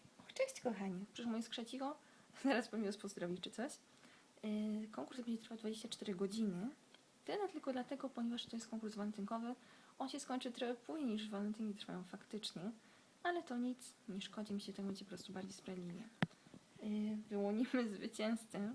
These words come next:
w taki sposób, tak, no, skrzecicho ja, powiedzmy. Y, wyłonimy zwycięzcę w taki sposób, że po prostu wylosujemy,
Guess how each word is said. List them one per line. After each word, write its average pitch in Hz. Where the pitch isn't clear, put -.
w -
taki 247
sposób, 233
tak, 202
no, 190
skrzecicho -
ja, 175
powiedzmy. -
Y, 196
wyłonimy 220
zwycięzcę 196
w -
taki 302
sposób, 254
że 226
po 214
prostu 208
wylosujemy, 202